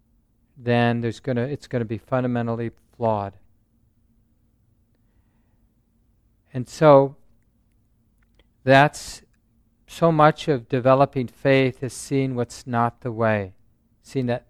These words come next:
that's not the way. That's the initial faith that we gain, that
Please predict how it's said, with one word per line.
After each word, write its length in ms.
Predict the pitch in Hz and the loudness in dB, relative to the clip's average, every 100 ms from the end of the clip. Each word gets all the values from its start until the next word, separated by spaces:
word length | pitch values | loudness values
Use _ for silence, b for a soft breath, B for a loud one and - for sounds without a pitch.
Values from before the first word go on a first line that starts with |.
| _ | _
that's 560 | 110 107 123 131 - - | -10 0 2 2 -4 -6
not 220 | 117 - | -6 -6
the 100 | 123 | -6
way. 220 | 117 113 | -2 0
That's 260 | 123 147 - | 0 0 0
the 200 | 202 170 | 2 2
initial 880 | 160 139 151 - - 165 131 127 - _ _ _ | 0 2 0 2 4 6 6 4 -6 _ _ _
faith 460 | _ 151 160 185 - | _ 4 6 4 0
that 180 | 147 135 | -2 0
we 140 | 131 | -4
gain, 420 | 113 135 170 151 | 0 0 2 0
that 280 | 127 117 127 | 0 0 -2